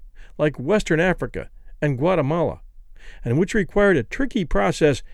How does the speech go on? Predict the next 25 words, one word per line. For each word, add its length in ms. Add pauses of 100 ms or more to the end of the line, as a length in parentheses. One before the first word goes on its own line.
(140)
in 160
order 180
to 160
produce 440
the 240
actual 500
colored 500
dye, 400 (560)
and 220
then 260 (580)
only 300
in 100
small 360
quantities. 640 (1900)
The 120
Spanish 560
first 240
began 280
to 60
grow 220
indigo 380
in 80
the 40
mid-fifteen 640
hundreds 440